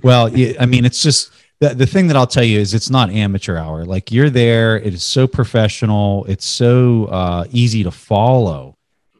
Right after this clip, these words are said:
Um, but hey, so talk, talk to us about running a full node, because this is the thing that, that I've really kind of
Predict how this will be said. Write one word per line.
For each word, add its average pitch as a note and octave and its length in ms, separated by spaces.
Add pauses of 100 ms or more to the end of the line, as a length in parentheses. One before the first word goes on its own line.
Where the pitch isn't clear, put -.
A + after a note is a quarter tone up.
(160)
Um, F#2 680
but G#2+ 260 (300)
hey, F#3+ 100
so G#3 140 (240)
talk, G#3+ 320
talk A#3 220
to C#4 60
us B3 80
about G3+ 360
running C3+ 380
a A#2 60
full A2 280
node, D#2 300
because A#2 340
this F#3 180
is F3+ 140
the D#3+ 100
thing C3+ 240
that, A2 300
that G#2+ 180
I've A#2 300
really A#2 340
kind A2 320
of G2+ 340